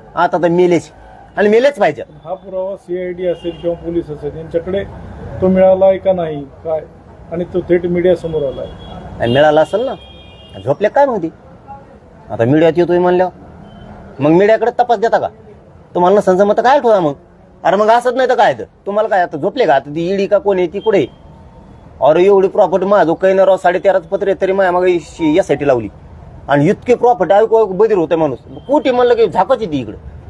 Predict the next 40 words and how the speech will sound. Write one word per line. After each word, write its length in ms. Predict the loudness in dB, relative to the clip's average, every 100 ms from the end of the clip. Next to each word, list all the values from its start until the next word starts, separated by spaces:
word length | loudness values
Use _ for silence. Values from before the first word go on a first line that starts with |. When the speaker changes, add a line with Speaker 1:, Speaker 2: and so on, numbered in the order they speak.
| -6
Speaker 1:
आणि 100 | -2 0
त्याची 160 | 0
कोटीनं 360 | 2 2 2 0
प्रॉपर्टी 360 | 0 0 0
सापडते, 380 | 0 2 0 -4 -2
कोटीनी. 380 | 0 2 0 -2 -8 -20 -20 -18 -8
ईडी 160 | 0 2
कुठे 160 | 2 2
आहे? 260 | -2 -10 -20 -20 -20 -20 -20 -20 -20 -20 -20 -4
आ, 60 | 2
ईडीनं 260 | 4 4 2
काचा 280 | 0 0
काचा 320 | 0 2 2 0
धुरळून 360 | 0 2 2 2
काढले 220 | 2 2
पाहिजे 220 | 0 0
ती. 100 | -8 -10 -18 -20 -20 -20 -12 -4
आणि 160 | -2
ज्याच्या 280 | 0 0 2
ज्याच्या 200 | 0 2
नावावर 240 | 2 2 2
यांची 160 | 0
प्रॉपर्टी 380 | 0 0 0 0
ना 120 | 0
त्यांना 260 | 2 2 2
माहिती 180 | 2 0
टाकलं 200 | 0 0
पाहिजे, 160 | 0
नाही 140 | -2 -2
तर 40 |
ज्याच्या 220 | -2 0
नावावर 160 | 2 0
प्रॉपर्टी 420 | 2 0 0 0
ना 140 | 2 0 -4 -14 0
त्याने 160 | 2 4
उद्या 220 | 2 2
लिहून 200 | 2 2
द्या 100 | -2
तिची 160 | -4 -4
मागे. 240 | -4 -4